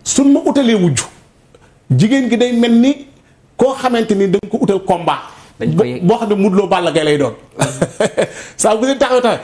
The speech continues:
Speaker 1: suñ utalee wujj loolu lay def fu mu xam dana fa am dem lu mu man dana ko def lu mu jox dana ko jox ci sëriñ si.
Speaker 2: Mhm.
Speaker 1: Na tas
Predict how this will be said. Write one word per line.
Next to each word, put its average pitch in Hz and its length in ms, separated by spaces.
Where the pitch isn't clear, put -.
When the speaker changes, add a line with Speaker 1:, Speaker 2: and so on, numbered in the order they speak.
Speaker 1:
suñ - 240
utalee 247 240
wujj 165 220
loolu 185 300
lay 180 120
def 151 180
fu - 140
mu 208 80
xam 196 260
dana 175 180
fa - 160
am 208 100
dem 202 160
lu 170 140
mu 208 80
man 208 140
dana 185 180
ko 190 80
def 196 180
lu 156 200
mu 208 120
jox 180 140
dana 170 140
ko 170 100
jox - 140
ci - 100
sëriñ 127 200
si. - 160
Speaker 2:
Mhm. 117 300
Speaker 1:
Na 156 120
tas - 380